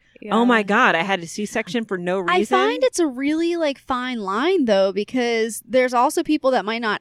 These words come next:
Speaker 3: ask, but you can tell they're feeling traumatized or,
Speaker 2: Mm-hmm.
Speaker 3: like, "I don't know what to do going forward," 'cause they don't realize they have options. And it's really hard to tell them they have other options without then telling them that they had options the first time as well.
Speaker 1: Well, and
Speaker 2: Right.
Speaker 1: then it's like Meredith said, you have to know where they're going with it. So if they ask you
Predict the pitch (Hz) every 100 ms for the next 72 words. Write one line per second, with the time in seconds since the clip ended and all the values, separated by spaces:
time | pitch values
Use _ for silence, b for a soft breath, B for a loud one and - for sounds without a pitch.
0 | - 202 269 254 - 202 208 247 226 226
1 | 240 269 262 240 226 220 202 208 233 240
2 | 214 208 214 - 220 226 220 208 220 -
3 | B B - 247 269 233 254 254 - 214
4 | 254 285 233 220 220 220 233 247 220 214
5 | 220 214 214 233 196 220 220 233 202 196
6 | - 302 - 226 220 214 220 262 294 269
7 | 247 254 233 202 247 262 233 202 208 220
8 | 214 196 - - 277 - 214 214 220 196
9 | 190 _ b b b - 190 226 233 233
10 | 240 254 254 240 214 202 190 202 202 208
11 | 220 214 214 208 202 - 214 190 196 190
12 | 202 - 202 185 190 185 185 - - 349
13 | 311 277 294 311 302 269 - 240 - 302
14 | 302 359 190 165 - 135 185 233 254 233
15 | 220 226 208 196 170 185 208 190 160 175
16 | - - 185 170 - 185 185 165 165 226
17 | - 151 123